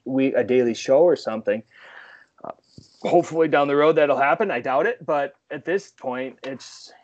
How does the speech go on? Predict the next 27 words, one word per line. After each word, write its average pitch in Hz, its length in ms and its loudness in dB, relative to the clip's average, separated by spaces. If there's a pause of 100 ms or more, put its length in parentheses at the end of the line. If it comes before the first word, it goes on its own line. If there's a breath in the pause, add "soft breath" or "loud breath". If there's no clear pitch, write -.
you 120 80 -10
know, 120 200 -10
it's 127 280 -12
making 147 300 -4
enough 131 380 -2
where 131 180 6
I 123 160 4
can, 120 460 -6 (960)
you 87 80 -16
know, 92 100 -16
start 135 400 2
collecting 127 840 -4
again, 120 600 -2
start 117 300 -4
collecting 120 400 0
figures, 117 400 -2
start 120 260 -2
collecting 117 320 0
memorabilia 117 720 0
from 117 180 -6
certain - 300 -4
wrestlers 113 360 -4
that 113 160 2
I 110 60 4
really 113 280 2
wanna 113 260 -2
follow, 127 560 4